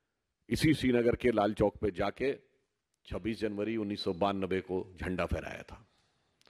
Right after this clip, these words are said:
तो उन बलिदानों और साहस के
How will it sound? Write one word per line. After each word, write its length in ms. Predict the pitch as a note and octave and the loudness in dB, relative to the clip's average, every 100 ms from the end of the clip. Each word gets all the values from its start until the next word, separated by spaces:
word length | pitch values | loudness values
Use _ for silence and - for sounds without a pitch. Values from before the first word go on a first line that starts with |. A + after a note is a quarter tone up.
| _ _ _ _ _ _ _ _ _ - | _ _ _ _ _ _ _ _ _ 4
तो 100 | C#3 | 6
उन 260 | - D#3 | 6 4
बलिदानों 560 | C3+ B2 B2+ C3 C3+ D3 | 6 4 6 4 6 4
और 100 | C#3+ | 2
साहस 420 | - A#2 C3+ - | 0 -2 -2 -4
के 160 | - | -2